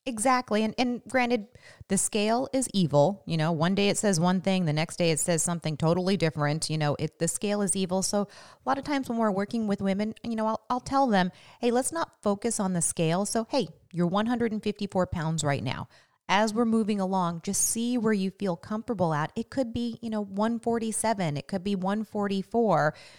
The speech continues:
not, you know, one twenty-seven and a half. So it's, let's, instead of focusing on the number, let's focus on the health and let's focus on how you feel. And granted, I'm sure Linda has some clothes she wants to fit into that,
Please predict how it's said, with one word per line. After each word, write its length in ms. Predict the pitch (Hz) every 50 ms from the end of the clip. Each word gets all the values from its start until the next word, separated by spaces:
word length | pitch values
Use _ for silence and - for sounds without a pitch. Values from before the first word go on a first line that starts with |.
| - -
not, 280 | - 185 185 180 175 - _ _ -
you 100 | 190 185
know, 140 | 170 160 160
one 260 | 156 170 175 175 175
twenty-seven 640 | - - 175 170 165 165 - - 170 165 160 160
and 100 | 151 139
a 60 | 139 139
half. 420 | 135 185 214 170 123 - - - - - - - - - - -
So 180 | - - 190
it's, 300 | 170 190 190 - - -
let's, 300 | 214 214 208 - - -
instead 300 | - 196 190 - 226 220
of 80 | 214 - -
focusing 420 | 202 196 - 202 - - 185 175
on 80 | 165 160
the 80 | 165
number, 400 | 170 185 214 208 202 - 196 180
let's 220 | 175 175 - - -
focus 340 | - 180 165 - 175 -
on 140 | 160 143 143
the 80 | 143 143
health 400 | 151 170 226 214 185 180 185 -
and 100 | - 165
let's 160 | 156 143 -
focus 380 | - - 170 165 - 170 - -
on 140 | 151 151
how 120 | 147 160 165
you 160 | 165 156 160
feel. 340 | - - 240 233 202 196 185 -
And 120 | 247 247
granted, 300 | 277 277 277 254 254 233
I'm 140 | 226 240 233
sure 260 | - - 254 247 247
Linda 420 | 240 - - - 226 233 240 240
has 180 | 233 226 226 226
some 140 | - 220 214
clothes 300 | - 247 233 214 220 208
she 140 | - 214 202
wants 180 | 196 196 196 -
to 80 | 196
fit 160 | - - 214
into 480 | 226 247 254 240 - 190 160 170 180 190 - - - - - - - -
that, 300 | 185 175 165 160 160